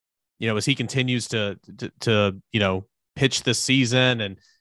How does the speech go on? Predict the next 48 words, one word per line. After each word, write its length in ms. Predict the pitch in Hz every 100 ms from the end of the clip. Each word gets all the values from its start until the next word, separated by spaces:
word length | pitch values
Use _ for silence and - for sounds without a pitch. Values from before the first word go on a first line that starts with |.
| _
stretch 320 | - 143 131 135
out 120 | 127
and 80 | 123
everything, 420 | 113 - 127 127
you 80 | 123
know, 80 |
there 140 | 127 151
could 180 | 147 139
be 80 |
a 60 | 135
point 200 | 139 139
in 40 |
time 200 | 123 131
in 80 | 135
two 180 | 117 131
weeks 220 | 135 -
where 140 | 127 123
he 240 | 127 143
can 100 | 147
get 100 | 147
up 120 | 165
to 80 | 131
that 140 | 113
eighty 180 | 104 104
pitch 240 | 113 104 -
count. 200 | 110 117
By, 160 | 123 - - -
and 220 | 170 170
the, 280 | 165 156 151
the 140 | 139 120
thought 240 | 185 175
process 400 | 165 147 151 131
all 160 | 147 131
along 320 | 135 208 175
was 320 | 123 120 110
get 140 | 120 143
him 100 | -
to 100 | 127
where 180 | 131
he 120 | 117 143
can 160 | 120
go 160 | 110 127
the 120 | 113
distance 440 | 120 151 - 120
if 100 | 120
he 100 | 107
has 320 | 107 143 170 -
to, 340 | 120 110